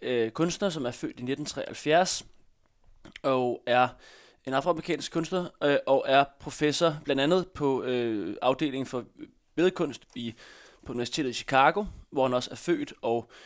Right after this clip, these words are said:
øh, stadig lever og arbejder. Øh, og han er blevet vist på, på de store museer og gallerier internationalt, øhm, og arbejder blandt andet med, med, øhm, med,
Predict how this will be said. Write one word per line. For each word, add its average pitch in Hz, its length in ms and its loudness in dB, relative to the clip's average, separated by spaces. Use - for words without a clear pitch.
øh, 113 240 -2
stadig 127 320 0
lever 120 300 0
og - 380 -2
arbejder. - 360 -4
Øh, 117 380 0
og - 100 -6
han 131 100 0
er 127 80 6
blevet 117 460 -2
vist 127 360 -10
på, 120 240 -2
på 120 100 -6
de 113 220 -8
store 139 580 2
museer 147 760 0
og 110 80 -8
gallerier 147 480 0
internationalt, 156 720 -2
øhm, 120 420 -2
og 151 160 10
arbejder 160 240 10
blandt 151 160 4
andet 156 180 4
med, 127 300 0
med, 113 400 -4
øhm, 73 360 -10
med, 110 220 -4